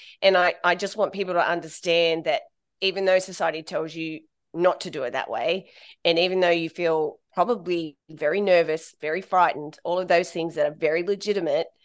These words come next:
it is possible when you just intend on it. And it's just incredible the way things can move around in your life to, to support that desire and what you're capable of doing. Um,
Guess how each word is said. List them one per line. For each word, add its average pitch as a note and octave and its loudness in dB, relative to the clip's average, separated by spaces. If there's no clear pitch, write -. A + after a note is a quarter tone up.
it G#3 4
is G#3 4
possible E3+ -4
when E3+ 0
you E3+ -2
just D#3+ -2
intend D#3+ 0
on D3 0
it. A#2+ 0
And D#3+ 2
it's F#3 -2
just G#3 2
incredible E3 -2
the D#3+ 2
way D#3+ 2
things E3 -6
can D#3+ -6
move D#3+ -4
around D#3 4
in D#3+ 2
your D3 4
life D3+ 2
to, D#3 -12
to D3 -10
support D3+ -2
that E3 2
desire C#3+ 0
and E3 4
what D#3+ 4
you're D#3 2
capable C#3 -4
of C#3 -12
doing. B2 -6
Um, D#3 6